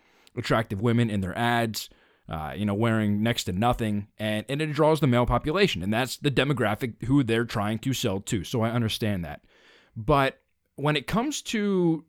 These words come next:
trying to further your career as a professional in the industry,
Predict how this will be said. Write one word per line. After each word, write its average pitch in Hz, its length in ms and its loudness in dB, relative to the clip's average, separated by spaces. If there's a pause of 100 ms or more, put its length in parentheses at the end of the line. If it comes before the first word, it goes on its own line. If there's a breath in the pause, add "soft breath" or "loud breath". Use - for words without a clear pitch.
trying 214 500 -2
to 165 180 -2
further 156 480 0
your 127 320 2
career 110 720 0 (100)
as 110 420 -2
a 110 200 -2
professional 131 760 -2
in 107 180 -2
the 98 120 -2
industry, 101 600 -2